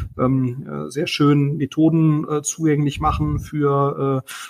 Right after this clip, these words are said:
für sozusagen Marktforscher in den Unternehmen, um da sehr einfach quasi das Methodenwissen,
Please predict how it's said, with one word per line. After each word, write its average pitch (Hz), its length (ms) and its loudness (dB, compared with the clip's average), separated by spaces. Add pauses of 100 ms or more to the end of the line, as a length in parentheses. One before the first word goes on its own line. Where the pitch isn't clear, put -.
für 127 400 4
sozusagen 131 360 2
Marktforscher 139 560 4
in 80 120 -2
den 85 80 -2
Unternehmen, 139 640 2
um 139 160 -4
da 131 260 4
sehr 135 240 4
einfach 139 460 0
quasi 127 280 0
das 131 200 -6
Methodenwissen, 143 840 -2